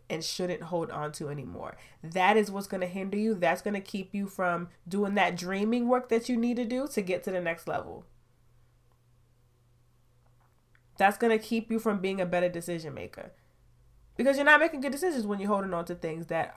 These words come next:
don't serve you anymore. So this is, this is the time to let go of things that don't serve you,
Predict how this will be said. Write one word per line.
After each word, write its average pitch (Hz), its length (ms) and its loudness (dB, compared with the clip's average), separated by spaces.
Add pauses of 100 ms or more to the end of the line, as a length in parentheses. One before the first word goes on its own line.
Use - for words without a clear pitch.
(100)
don't 180 200 0
serve 214 440 2
you 160 160 -6
anymore. 143 500 -10 (260)
So 214 240 4
this 233 280 2
is, 233 140 -4 (320)
this 220 240 -2
is 240 100 -2
the 220 140 0
time 233 380 2
to 208 140 -4
let 185 340 -2
go 202 160 0
of 208 120 -2
things 214 200 0
that 190 160 0
don't 196 180 0
serve 196 280 -2
you, - 120 -10